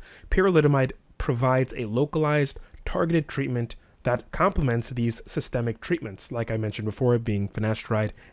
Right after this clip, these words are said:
and dutasteride. I think finasteride at one milligram lowers D H T in the scalp between thirty to forty percent. You can check my other videos on that, where I go in depth to this scalp D H T thing.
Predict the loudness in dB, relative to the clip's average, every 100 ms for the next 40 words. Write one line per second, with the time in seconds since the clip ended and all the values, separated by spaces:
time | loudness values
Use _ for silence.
0 | -6 -4 -4 -4 -4 -6 -12 -12 -16 -20
1 | _ _ _ -4 -2 4 4 4 4 4
2 | 2 0 2 4 4 4 2 2 2 0
3 | 0 2 2 2 4 6 4 2 2 2
4 | 0 -4 -2 -2 -2 -4 -6 -4 -2 -2
5 | -4 -6 -4 -4 -4 -4 0 0 0 -2
6 | -2 0 0 0 0 -2 -6 -18 -8 -2
7 | 2 2 2 2 2 0 2 2 2 0
8 | 0 0 -6 -10 0 2 2 4 4 2
9 | 0 -2 0 0 0 -2 0 0 0 -2
10 | -4 -10 _ _ -10 -2 0 0 -2 0
11 | 0 -2 -6 -4 -2 -4 -2 -2 -2